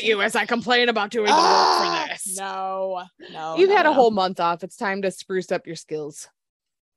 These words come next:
Speaker 1: Spruce. Spruce.
Speaker 2: Spruce. Spruce it up. Spruce it up. So I think that we just wanted to give you guys a little bit of an update as to what happened, you know,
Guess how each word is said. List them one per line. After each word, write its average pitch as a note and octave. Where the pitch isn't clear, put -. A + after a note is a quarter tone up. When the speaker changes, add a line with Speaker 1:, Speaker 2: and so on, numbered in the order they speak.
Speaker 1:
Spruce. -
Spruce. G4+
Speaker 2:
Spruce. B4
Spruce D#4+
it E4+
up. D#4+
Spruce C4+
it D#4
up. C4
So C4+
I D#4
think F4+
that C4
we D4
just D4
wanted C#4
to B3+
give A#3+
you A#3
guys G#3+
a G#3+
little G3+
bit G3
of F#3
an F#3
update A3+
as G#3
to G#3+
what F3
happened, F3+
you F#3
know, E3